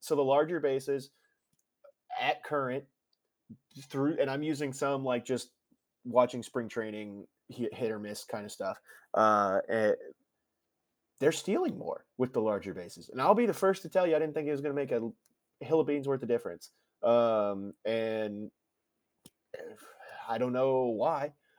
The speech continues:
I, I, I, I think it is actually this. I think it's a conf-, uh, the pitch clock,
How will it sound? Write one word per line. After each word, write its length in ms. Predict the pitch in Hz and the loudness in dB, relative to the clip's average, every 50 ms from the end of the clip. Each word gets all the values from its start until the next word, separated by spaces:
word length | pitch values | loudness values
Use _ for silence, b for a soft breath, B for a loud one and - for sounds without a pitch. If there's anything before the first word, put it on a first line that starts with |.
| _ - | _ 6
I, 160 | 143 151 156 | 10 10 10
I, 180 | 156 120 160 160 | 10 10 10 10
I, 260 | - 151 151 143 127 | 10 10 10 8 6
I 40 | 143 | 6
think 240 | 131 185 185 - 156 | 4 0 0 0 0
it 80 | 120 | 0
is 140 | 113 123 113 | 0 0 2
actually 320 | 123 123 120 - - 110 | 2 0 0 0 -2 -2
this. 200 | 104 104 95 - | 0 -2 -2 -2
I 60 | 117 113 | -2 -2
think 180 | 131 131 123 135 | -2 -2 -2 -2
it's 120 | 123 - | -2 -4
a 60 | - | -2
conf-, 360 | - - 127 123 117 - - _ _ - - - - | -2 0 0 0 0 -4 -8 _ _ -20 -6 -2 -2
uh, 60 | 110 92 - _ _ _ _ _ _ _ _ _ - | -2 -2 -4 _ _ _ _ _ _ _ _ _ -4
the 80 | 120 | -4
pitch 300 | - - 147 143 - - | 0 4 2 2 2 2
clock, 400 | - 135 127 120 117 120 - - | 2 4 4 4 4 2 -2 -8